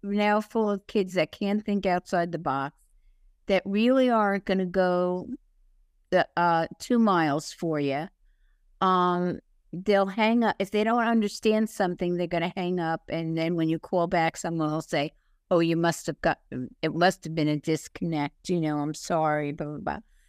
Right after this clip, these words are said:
You know, so the turnover, I'm thinking, I'm comparing, like, the United States, the turnover in a call center in the United States is tremendous.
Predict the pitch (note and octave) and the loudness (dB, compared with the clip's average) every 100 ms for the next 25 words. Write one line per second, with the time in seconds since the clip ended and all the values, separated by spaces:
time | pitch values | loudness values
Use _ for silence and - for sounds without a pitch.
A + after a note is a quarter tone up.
0 | _ _ _ A#3+ G#3+ F3 D#3+ - _ _ | _ _ _ 2 4 4 0 -6 _ _
1 | _ - A3+ G#3+ G3+ - _ _ _ _ | _ 0 2 2 0 -4 _ _ _ _
2 | _ _ _ _ _ _ F#3 A3+ - - | _ _ _ _ _ _ -2 0 0 2
3 | C4+ D#4+ C#4+ G#3+ G3+ F3+ E3+ E3+ E3 _ | 4 6 4 2 0 -2 -2 -2 -6 _
4 | - F3+ E3+ G#3 G3+ - F3 E3 D3+ E3 | 0 0 0 -2 -2 0 -2 0 -2 -2
5 | - F3 - A#3 G3+ D#3 D3+ D3+ D3+ - | -4 -6 -2 0 2 0 -4 -4 -4 -4
6 | E3 F3+ F#3 F3+ E3 F3+ D3 - _ _ | -2 0 2 0 -2 -4 -4 -6 _ _
7 | _ - G3 - - C4 B3+ B3+ A3 F#3+ | _ -2 -2 -2 -2 2 4 4 4 2
8 | E3+ E3 D#3+ E3 D#3+ - G3 F#3+ - F#3+ | 0 -4 -4 -4 -6 -2 0 0 0 -4
9 | E3+ E3+ E3 D#3+ E3 E3+ E3+ E3 - E3 | -4 -4 -2 -2 -2 0 0 -2 -4 -2
10 | D#3+ - D#3 - - C#3+ C3 C3 - - | -2 -6 -14 -10 -4 -4 -2 -6 -6 -8